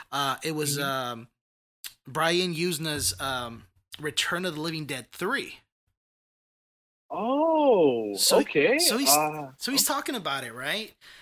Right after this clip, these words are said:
Speaker 1: And I'm
Speaker 2: Mm-hmm.
Speaker 1: like, "Dude, like, I usually, when Quentin Tarantino recommends a film,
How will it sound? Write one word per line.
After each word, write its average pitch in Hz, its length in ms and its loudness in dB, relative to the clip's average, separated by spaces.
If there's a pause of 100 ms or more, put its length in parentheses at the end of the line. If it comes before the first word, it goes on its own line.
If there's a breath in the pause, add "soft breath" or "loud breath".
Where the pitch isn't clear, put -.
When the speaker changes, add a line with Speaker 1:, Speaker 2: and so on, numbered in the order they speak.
(180 loud breath)
Speaker 1:
And 175 120 -4
I'm 196 80 0
Speaker 2:
Mm-hmm. 202 100 -4
Speaker 1:
like, 156 420 -4 (280)
"Dude, 214 340 -6
like, 135 200 -8 (560)
I 143 60 -4
usually, 233 520 4
when 175 140 0
Quentin 196 360 0
Tarantino 175 240 -2
recommends 156 440 -2
a 139 40 -8
film, 135 460 -2